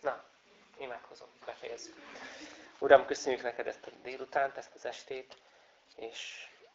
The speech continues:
segíts nekünk, Uram, hitben járnunk, segíts kilépnünk, segíts, ö, ö, bízni a te ígéretedben, a te szavaidban, Úr Jézus. És köszönöm, hogy azok mindig igazak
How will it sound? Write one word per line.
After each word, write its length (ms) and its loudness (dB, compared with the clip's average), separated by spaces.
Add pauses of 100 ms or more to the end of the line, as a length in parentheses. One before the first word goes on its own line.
(140)
segíts 440 -8
nekünk, 420 -10
Uram, 220 -6
hitben 320 -10
járnunk, 600 -10 (1000)
segíts 360 -8
kilépnünk, 640 -14 (500)
segíts, 540 -10
ö, 40 -6 (640)
ö, 60 -18 (3000)
bízni 680 -10
a 100 -18
te 200 -8
ígéretedben, 640 -8
a 60 -8
te 100 -16
szavaidban, 720 -12
Úr 120 -16
Jézus. 540 -16 (680)
És 100 -16
köszönöm, 400 -12
hogy 120 -10
azok 220 -14
mindig 280 -18
igazak 560 -14